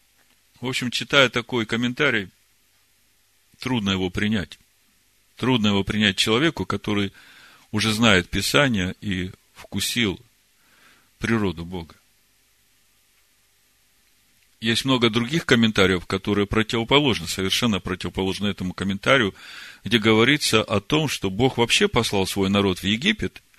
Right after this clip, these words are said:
для того, чтобы собрать все искры святости из Египта и вывести их из Египта. И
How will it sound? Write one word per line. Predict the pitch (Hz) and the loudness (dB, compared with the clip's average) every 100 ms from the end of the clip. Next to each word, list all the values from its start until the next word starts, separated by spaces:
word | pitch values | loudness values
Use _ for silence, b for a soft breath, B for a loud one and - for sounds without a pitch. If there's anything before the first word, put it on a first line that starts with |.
| b b b b b b b | b b b b b b b
для | 110 127 | -4 2
того, | 147 190 | 6 6
чтобы | - 139 120 | 4 2 2
собрать | - 117 131 151 - | 4 4 6 4 4
все | - 123 | 2 2
искры | - 107 | 2 -2
святости | 107 113 107 101 - 113 | 0 2 2 -2 -4 -2
из | 104 | -2
Египта | 127 160 185 - 104 | -2 -2 -2 -2 -4
и | - 110 98 - _ _ b b b - | -4 -4 -4 -8 _ _ b b b -10
вывести | 107 185 156 90 - 80 | 2 4 4 2 -2 -6
их | 80 - | -8 -12
из | - | -14
Египта. | - 110 - - - _ _ _ _ _ _ _ _ _ _ _ _ _ _ _ _ b b b b b _ | -16 -18 -20 -20 -20 _ _ _ _ _ _ _ _ _ _ _ _ _ _ _ _ b b b b b _
И | 107 113 110 | -4 -2 -4